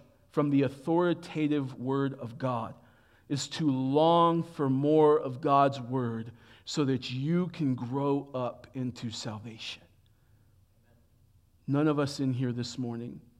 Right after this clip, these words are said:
have achieved perfection. We all have much room to grow because none of us are anything like Jesus. For the rest of our lives,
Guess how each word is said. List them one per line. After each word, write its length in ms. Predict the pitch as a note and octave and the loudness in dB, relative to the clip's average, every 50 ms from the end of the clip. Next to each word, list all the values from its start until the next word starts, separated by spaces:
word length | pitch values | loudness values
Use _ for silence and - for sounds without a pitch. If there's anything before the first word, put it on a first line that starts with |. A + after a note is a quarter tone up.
| _ _ _ _ _ _ _ _ _ _ _ _ _ _ | _ _ _ _ _ _ _ _ _ _ _ _ _ _
have 160 | - C3 A#2+ | -8 -6 -6
achieved 440 | A#2 - - - B2+ B2 A#2+ - - | -6 -6 -4 -2 -2 -2 -4 -6 -10
perfection. 760 | - B2 - - B2+ - - - - - - - - D#3 - - _ _ _ _ _ _ _ _ _ _ _ _ _ _ _ _ _ _ _ - | -12 -12 -10 -10 -12 -12 -10 -12 -12 -12 -12 -14 -16 -18 -20 -20 _ _ _ _ _ _ _ _ _ _ _ _ _ _ _ _ _ _ _ -4
We 160 | C3 D3 D#3 - - | -4 -4 -4 -4 -2
all 320 | - C3+ C3+ C3+ C3+ C3 | -2 0 4 4 4 2
have 380 | B2+ - - C3+ C3 B2+ A#2 B2 | 2 -2 -4 -4 -4 -4 -4 -4
much 360 | B2 B2+ C3+ C#3 C#3 - - | -2 -2 -2 -2 -4 -8 -8
room 360 | B2 B2+ C3+ C#3 C3+ C3+ B2+ | -4 -2 0 0 0 0 -2
to 100 | - B2+ | -4 -6
grow 480 | A2 - B2 B2 B2+ B2+ B2 A#2 A#2 A#2 - - _ _ _ _ _ | -8 -6 -6 -4 -2 -4 -4 -6 -8 -12 -16 -20 _ _ _ _ _
because 240 | - A#2 A#2 A#2 G#2+ | -12 -10 -8 -6 -4
none 200 | A#2 A#2+ B2+ C#3 | -2 -2 0 0
of 120 | C#3+ C3+ C3+ | 0 0 0
us 180 | C3 C3+ - | -2 -2 -4
are 60 | A#2+ | -4
anything 420 | B2 C3 C3+ B2+ B2+ C3+ B2 A#2+ A2+ | -2 -2 -2 -2 -4 -4 -6 -4 -4
like 160 | A#2 A#2 A2+ | -6 -8 -10
Jesus. 580 | - - A#2+ A2+ A2+ G#2 G2+ - - - - - _ _ _ _ _ _ _ _ _ _ _ _ _ _ _ _ _ _ | -10 -8 -8 -8 -8 -10 -14 -18 -20 -20 -20 -20 _ _ _ _ _ _ _ _ _ _ _ _ _ _ _ _ _ _
For 140 | _ - C3+ | _ -4 -2
the 80 | C3+ C#3 | 2 4
rest 260 | D#3 F3 F3+ - - | 4 4 4 2 0
of 80 | F3 D#3+ | 2 4
our 180 | D#3 D3+ D3 | 4 4 4
lives, 680 | C#3 C3+ C3+ C#3 C#3 C3 A#2 A2+ A2 - - - - | 4 4 4 4 2 2 0 -4 -8 -10 -10 -10 -10